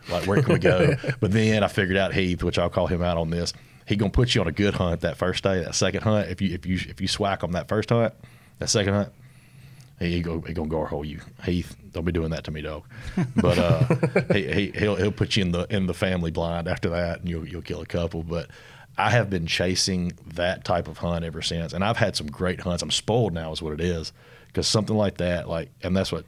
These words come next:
Speaker 1: Heath, he owns the place, right? He's been hunting. He's like, "Man," he said, "that's top four hunts I've ever been on in my life."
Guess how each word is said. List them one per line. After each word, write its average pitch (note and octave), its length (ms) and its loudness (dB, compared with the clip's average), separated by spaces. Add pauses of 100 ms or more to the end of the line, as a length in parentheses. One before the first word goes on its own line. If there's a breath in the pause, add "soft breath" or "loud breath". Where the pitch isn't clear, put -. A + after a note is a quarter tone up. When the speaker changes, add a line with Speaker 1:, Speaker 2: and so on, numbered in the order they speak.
(120)
Speaker 1:
Heath, G2 260 -2
he F#2+ 140 0
owns F#2 220 -2
the D#2 60 -10
place, E2 280 -6
right? E2+ 260 -6
He's F2 100 -8
been E2 140 -4
hunting. F2 180 -2
He's F2 140 0
like, E2 160 -4
"Man," F2+ 260 -2
he E2+ 80 -4
said, D#2 160 -4
"that's F2 180 -2
top D2 240 -4
four E2+ 220 -6
hunts E2 220 -4
I've D#2+ 120 -4
ever D2+ 140 -8
been D2+ 160 -6
on D2+ 100 -6
in D2 60 -10
my D2 80 -8
life." C2 360 -12